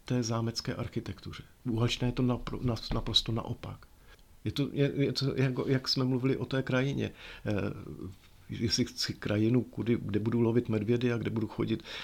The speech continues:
po stezkách, kde nikdo není, anebo jestli chci mít obrovskou dráhu mezi Turnovem, Libercem, která míří k moři. Zrovna tak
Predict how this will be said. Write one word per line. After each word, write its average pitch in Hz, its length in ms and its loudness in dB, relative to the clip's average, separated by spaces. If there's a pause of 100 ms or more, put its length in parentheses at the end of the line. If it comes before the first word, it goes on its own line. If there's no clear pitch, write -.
(180)
po 110 100 -2
stezkách, 117 560 0
kde 110 140 2
nikdo 110 260 2
není, 107 320 4
anebo 104 360 0
jestli 104 240 -2
chci - 200 -4
mít 113 140 2
obrovskou 110 520 0
dráhu 104 360 2
mezi 107 220 2
Turnovem, 107 480 0
Libercem, 101 600 -2
která 104 300 -4
míří 101 320 -2
k - 160 -8
moři. 98 420 -4 (480)
Zrovna 117 320 6
tak 139 340 2